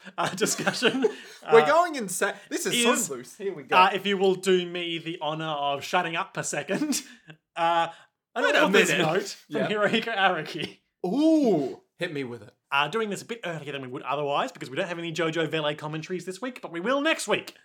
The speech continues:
Speaker 2: Excellent.
Speaker 1: And I felt like we didn't really just have enough bullshit to talk about this <laughs> episode.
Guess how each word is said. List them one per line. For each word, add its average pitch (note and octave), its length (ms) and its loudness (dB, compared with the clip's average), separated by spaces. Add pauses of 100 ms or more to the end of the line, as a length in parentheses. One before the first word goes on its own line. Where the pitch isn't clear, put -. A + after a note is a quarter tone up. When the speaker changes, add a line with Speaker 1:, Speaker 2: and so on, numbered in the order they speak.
(220)
Speaker 2:
Excellent. - 760 -12
Speaker 1:
And A3+ 320 0
I A3+ 120 6
felt A#3 440 2
like F#3 240 2
we G3+ 100 -2
didn't F3 300 -6
really D#3+ 240 -4
just - 160 -12
have D3+ 180 0
enough C#3+ 420 -4
bullshit D#3 720 -8
to - 120 -6
talk F#3+ 340 4
about F#3 380 6
this - 220 4
<laughs> - 0 -
episode. - 600 4